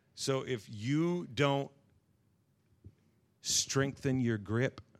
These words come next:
you can't complain about what you don't have hold of.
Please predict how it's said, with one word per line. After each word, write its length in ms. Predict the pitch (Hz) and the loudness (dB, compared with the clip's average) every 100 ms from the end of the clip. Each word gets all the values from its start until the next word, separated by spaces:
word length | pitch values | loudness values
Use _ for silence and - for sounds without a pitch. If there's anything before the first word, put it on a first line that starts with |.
| _ - - _ _ _ _ _ _ _ _ _ _ _ _ _ _ _ _ _ | _ -20 -20 _ _ _ _ _ _ _ _ _ _ _ _ _ _ _ _ _
you 140 | 120 | -2
can't 280 | - 143 139 | 2 0 0
complain 600 | - 113 - 131 135 135 | -4 -4 -4 0 2 2
about 240 | 117 110 - | 2 0 0
what 160 | 117 | -2
you 140 | 110 107 | 0 0
don't 260 | 113 110 | -2 -2
have 220 | 107 107 | -4 -6
hold 380 | - - 113 107 | -8 -8 -6 -4
of. 300 | 87 85 - | -6 -8 -14